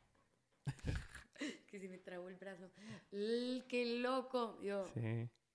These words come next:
Speaker 1: <laughs> Qué loco, qué loco, qué loco, qué loco, porque es, es como, siento que la principal causa de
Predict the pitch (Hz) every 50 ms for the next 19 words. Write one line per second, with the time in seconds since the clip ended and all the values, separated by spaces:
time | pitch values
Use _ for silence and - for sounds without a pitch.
0 | _ _ _ _ _ _ _ - - 294 - 247 285 262 - - - - - -
1 | - - _ _ _ - - 190 - - 262 - - - - - 214 208 196 196
2 | 196 - - 240 214 190 185 - - - - - - _ _ - 196 196 196 190
3 | - 196 - - 202 202 196 190 - 190 190 - 196 196 190 190 - 220 214 202
4 | 208 202 190 - 202 190 190 - - - 190 185 190 190 - - - - - 226
5 | 226 214 208 202 196 190 190 196 _ _ _ _ _ _ _ - 214 202 202 214
6 | 208 214 208 208 202 196 190 190 190 - _ _ _ _ _ - 208 208 202 208
7 | 202 - - 185 185 190 - 196 202 202 - 214 208 196 196 190 196